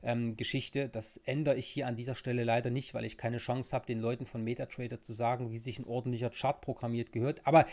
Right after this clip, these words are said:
sei es drum, zum Traden funktioniert das alle Male. Hier der Wochenchart. Und wenn wir uns den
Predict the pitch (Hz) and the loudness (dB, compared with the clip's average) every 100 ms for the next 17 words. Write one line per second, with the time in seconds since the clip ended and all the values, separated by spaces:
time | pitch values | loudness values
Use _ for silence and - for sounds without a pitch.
0 | - - 123 160 175 - 156 175 127 117 | -10 0 4 6 4 4 4 4 -2 -2
1 | 135 151 156 - 139 - 131 127 - - | 2 2 0 -4 -6 -4 -2 -2 -2 -8
2 | - 127 123 139 139 131 - - - - | -2 0 2 2 4 4 2 -12 -12 0
3 | 165 180 - 135 135 120 160 185 147 - | 6 6 6 4 4 6 6 6 0 -2
4 | 98 - 113 110 127 139 120 110 - 95 | -4 -6 -6 -2 -2 0 -2 -4 -8 -10